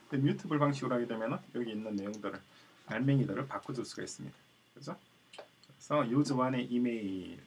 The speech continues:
이 부분이죠. 이 부분을 이걸로 바꿔줄 수가 있는 게 뮤트블 방식이고, 그리고 펑션에서 마찬가지로 이렇게,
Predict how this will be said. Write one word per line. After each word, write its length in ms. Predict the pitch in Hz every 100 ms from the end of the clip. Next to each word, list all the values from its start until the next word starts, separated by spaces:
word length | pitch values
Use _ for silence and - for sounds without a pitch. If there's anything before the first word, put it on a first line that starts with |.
| -
이 80 | 120
부분이죠. 460 | 120 107 87 147 139
이 80 |
부분을 440 | 123 127 120 127 147
이걸로 340 | 92 104 110
바꿔줄 340 | 92 90 95 95
수가 200 | - 135
있는 220 | 139 90
게 60 | 90
뮤트블 360 | - 117 - 101
방식이고, 680 | 95 95 - - - 151 196 - _ _ _ _ -
그리고 720 | 165 165 160 160 160 160 160 - - - 139 -
펑션에서 1000 | 220 220 190 170 151 127 127 113 135 139
마찬가지로 840 | 123 - 131 123 117 113 107 135 139
이렇게, 580 | 113 - - - 120